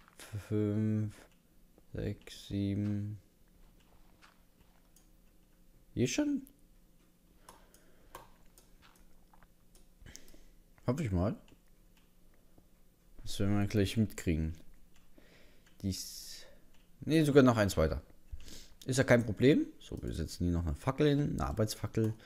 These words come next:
wie ich sie immer gerne nenne. Äh, warum Ar-, Arbeitsfackel in, im echten Leben gibt es dazu einen, äh,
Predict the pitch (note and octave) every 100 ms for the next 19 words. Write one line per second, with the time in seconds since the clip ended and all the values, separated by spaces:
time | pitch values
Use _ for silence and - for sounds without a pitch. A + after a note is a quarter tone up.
0 | - - - - - - F#2+ - F#2 F#2
1 | F#2 F2+ E2 F2 F2 F2 F#2 F#2+ F#2+ -
2 | - - - - - - - D#2 C#2+ D2
3 | - F#2+ G2 G2 B2 - - A#2+ C3+ C3+
4 | C#3+ C3 A2+ A#2 A#2+ A#2 A2+ A2 - G#2
5 | E2 G#2 - A2+ A2 G#2 - G#2 A2 G2+
6 | - G#2+ G2 F#2 F2 F#2+ F2+ F2 F2 E2